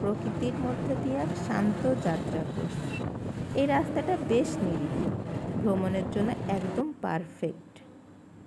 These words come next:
আপনারা রামুতে কবে এসেছেন অবশ্যই কমেন্ট করে জানাবেন, আর রামুর ভ্রমণটা আপনাদের কেমন লেগেছে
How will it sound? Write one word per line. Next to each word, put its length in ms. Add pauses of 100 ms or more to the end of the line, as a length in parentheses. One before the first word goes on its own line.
(1040)
আপনারা 500
রামুতে 480 (100)
কবে 340 (140)
এসেছেন 500 (760)
অবশ্যই 540 (120)
কমেন্ট 380
করে 140 (120)
জানাবেন, 460 (500)
আর 120 (100)
রামুর 360
ভ্রমণটা 480
আপনাদের 300 (120)
কেমন 300 (140)
লেগেছে 440